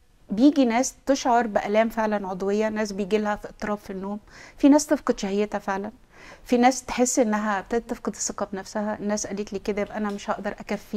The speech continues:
اللي أنا بعمله، أنا مش هكمل بنفس الكفاءة لأني خلاص مفيش تقدير. في ناس ساعات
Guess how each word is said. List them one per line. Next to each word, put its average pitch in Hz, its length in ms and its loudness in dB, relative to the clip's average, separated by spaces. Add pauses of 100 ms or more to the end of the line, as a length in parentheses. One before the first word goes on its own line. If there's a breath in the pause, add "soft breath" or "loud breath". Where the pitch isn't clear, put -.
اللي 202 140 -2
أنا 202 120 -4
بعمله، 190 440 -2 (680 loud breath)
أنا 220 200 2
مش 214 240 -2
هكمل 208 420 2
بنفس 202 400 -4
الكفاءة 202 480 -2
لأني 202 480 -10
خلاص 202 480 -4
مفيش 208 260 -6
تقدير. 208 440 -4 (380 loud breath)
في 285 140 2
ناس 330 220 2
ساعات 302 180 4